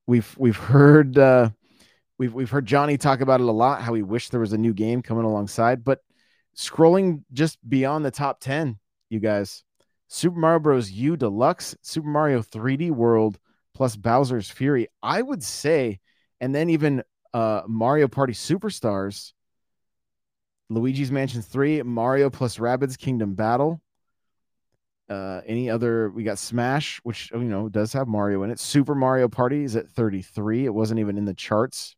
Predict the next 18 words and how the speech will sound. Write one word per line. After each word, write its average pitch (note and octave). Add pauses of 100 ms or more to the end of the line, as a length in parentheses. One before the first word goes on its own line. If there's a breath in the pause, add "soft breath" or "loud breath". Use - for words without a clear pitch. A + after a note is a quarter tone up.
(100)
prior. A2+ (1600)
So C3 (1300)
there's D3+
Mario D3+
games G#2+
everywhere A#2 (280)
in A2+
the A#2
U A2
K, G#2+
U G#2+
K G2+
charts, - (400)
which G#2
I A#2
find B2 (720)
pretty F3+
interesting E3+